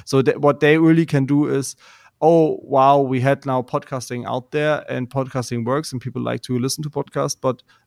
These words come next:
uh, look over here, you can also do these kinds of, or this incredible thing with audio." So you can also create small little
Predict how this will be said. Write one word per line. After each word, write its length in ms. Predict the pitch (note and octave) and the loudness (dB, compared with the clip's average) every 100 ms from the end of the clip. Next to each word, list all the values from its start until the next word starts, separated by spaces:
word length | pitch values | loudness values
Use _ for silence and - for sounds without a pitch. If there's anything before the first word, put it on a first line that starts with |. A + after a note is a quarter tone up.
| - | -6
uh, 160 | D3+ C3+ | -2 0
look 260 | C3+ D#3 | 2 2
over 220 | D#3 C3 C3 | 0 0 -2
here, 240 | C3 D#3 | -2 -2
you 160 | C#3 B2+ | -2 -6
can 180 | C3+ | -8
also 300 | - C3+ - | -6 -8 -6
do 340 | B2 B2+ B2+ B2+ _ _ _ | -6 -4 -4 -6 _ _ _
these 440 | D3+ D3 - - - | -4 -2 -4 -10 -6
kinds 200 | C3+ A#2+ | -2 -2
of, 140 | B2 | -4
or 200 | - B2+ B2 | -6 -4 -2
this 280 | D3 - | -2 -4
incredible 600 | - C3+ A#2+ C3 A#2+ A#2+ | -6 -8 -2 -2 0 -4
thing 240 | A#2 B2 A#2 | -4 -4 -4
with 180 | A2 - | -6 -4
audio." 420 | B2 A#2 A2+ G#2+ | -4 -2 -4 -8
So 160 | - A#2+ | -10 -8
you 100 | A#2 | -6
can 180 | B2 A#2 | -8 -6
also 540 | B2+ B2+ C3 B2 A2 _ _ - | -2 -2 -2 -2 -4 _ _ -8
create 340 | - B2+ B2+ | -2 -2 -2
small 340 | - - C#3 C#3+ | -10 -4 0 2
little 360 | C#3 C3 B2+ | 2 0 -2